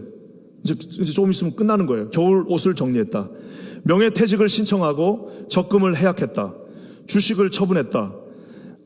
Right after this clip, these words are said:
와, 이제 원래 이혼했습니다. 아내에게 주지 않았던 위자료 나머지를 주었다. 아파트를 처분했다. 자, 근데 이게 마지막 요 문장이 참 제 마음에 와닿습니다.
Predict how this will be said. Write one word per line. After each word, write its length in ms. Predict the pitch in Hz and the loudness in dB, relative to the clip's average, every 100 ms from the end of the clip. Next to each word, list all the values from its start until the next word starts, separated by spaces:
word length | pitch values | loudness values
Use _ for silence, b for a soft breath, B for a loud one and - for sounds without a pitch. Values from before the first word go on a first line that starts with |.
| - | -2
와, 180 | 147 - - - | -2 -2 -8 -6
이제 180 | 143 131 | -2 0
원래 200 | 160 175 170 | 2 2 2
이혼했습니다. 760 | 175 196 165 139 120 104 - - | 2 4 2 0 -2 -4 -4 0
아내에게 420 | 180 226 208 208 | 2 4 4 2
주지 240 | 196 185 | 2 2
않았던 400 | 175 175 185 151 | 2 2 0 0
위자료 360 | 160 180 175 175 | 0 2 2 2
나머지를 500 | 135 160 156 160 156 | 0 0 0 0 0
주었다. 500 | 143 113 - 98 - - B B B B | -2 -2 -4 -6 -10 -20 B B B B
아파트를 600 | 220 - 202 - 185 190 | -4 0 0 2 2 0
처분했다. 680 | 185 185 165 123 - 98 95 - - - B B B B | 0 -2 0 -2 -2 -4 -6 -18 -20 -20 B B B B
자, 100 | 131 | -2
근데 180 | 147 180 | 0 0
이게 200 | 160 160 | 0 0
마지막 500 | 120 120 185 185 151 | -2 0 2 2 0
요 80 | 175 | 0
문장이 560 | 165 160 156 143 110 | 0 0 0 -2 -4
참 400 | - 131 - 190 | -4 -4 -2 0
제 120 | 180 156 | 0 0
마음에 240 | 135 139 | 0 0
와닿습니다. 600 | 117 117 120 - 107 | 0 0 -2 -2 -4